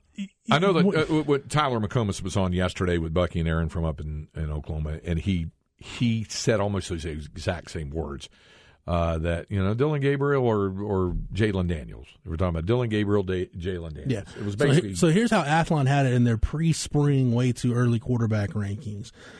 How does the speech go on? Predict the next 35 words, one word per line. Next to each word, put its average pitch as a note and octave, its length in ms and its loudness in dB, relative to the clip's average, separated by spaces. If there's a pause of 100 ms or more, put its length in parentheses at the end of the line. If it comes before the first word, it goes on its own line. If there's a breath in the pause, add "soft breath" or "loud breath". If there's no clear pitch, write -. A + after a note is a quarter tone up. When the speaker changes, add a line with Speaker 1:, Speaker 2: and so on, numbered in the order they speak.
(260 loud breath)
Speaker 2:
Uh, G#2+ 160 2
this A2+ 200 2
was A#2+ 100 0
published B2+ 400 0
on G#2+ 120 2
March A2+ 280 2
first. G#2+ 580 -2
Jalen B2+ 380 4
Daniels C3+ 340 4
at A#2+ 60 -10
one, A#2+ 420 2
Dylan A#2+ 280 4
Gabriel B2 420 4
at - 160 -10
two, B2+ 400 2 (480 loud breath)
Quinn C#3+ 300 4
Ewers B2 340 2
at G2+ 80 -10 (100)
three. A#2 400 -2 (840 loud breath)
I D#3 180 4
don't C4+ 320 0
think F#3 240 2
there's, C#3+ 320 2
there D3+ 180 2
should E3 300 0
be D3+ 160 2
any D#3+ 160 2
debate B2+ 600 0
that C3 180 -2
those C#3+ 220 0
three C#3 180 -2
guys C3 340 0
are B2 60 -6
the A2 100 -6
top D3 380 -4